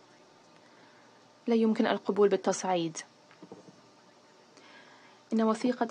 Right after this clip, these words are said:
هلسنكي الختامية والالتزامات الأخرى لتعزيز الأمن والسلام في أوروبا واضحة. أي تصعيد وأي نزاع جديد سيوجه ضربة قاسمة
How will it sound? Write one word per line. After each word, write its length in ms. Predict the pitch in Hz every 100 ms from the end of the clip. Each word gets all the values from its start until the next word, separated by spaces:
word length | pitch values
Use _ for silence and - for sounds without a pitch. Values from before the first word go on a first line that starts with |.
| -
هلسنكي 720 | 214 - 220 214 - 196 202 -
الختامية 680 | 202 214 208 202 175 170 175
والالتزامات 580 | 190 - - 202 208
الأخرى 500 | 208 - 233 196 190 190 - -
لتعزيز 840 | 202 202 196 185 214 214 180 - - - -
الأمن 260 | 202 208 208
والسلام 300 | 196 202 214
في 140 | -
أوروبا 360 | 185 220 233 -
واضحة. 560 | 208 196 175 - 165 - - - - - - -
أي 360 | 254 226 226 262 -
تصعيد 460 | 202 - 185 165
وأي 380 | 180 - 214 214
نزاع 500 | 196 196 202 214 220 -
جديد 580 | 208 196 190 165 185 180 - - - - - - -
سيوجه 800 | - 220 214 226 220 196 202 202
ضربة 340 | - 214 196 190 190
قاسمة 540 | - 208 - 180 180